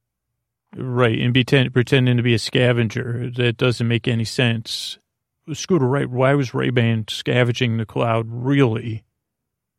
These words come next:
uh, if Raybon was really the Earth's protector?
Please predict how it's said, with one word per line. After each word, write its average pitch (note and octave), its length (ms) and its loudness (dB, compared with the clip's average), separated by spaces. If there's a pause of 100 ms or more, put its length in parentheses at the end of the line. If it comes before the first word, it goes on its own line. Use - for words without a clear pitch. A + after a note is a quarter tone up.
(240)
uh, A#2+ 380 -4 (460)
if A#2+ 160 -6
Raybon C3 400 2
was A2+ 160 -4
really A#2+ 240 2
the A#2+ 160 -4
Earth's C3+ 400 -2
protector? A2+ 720 -4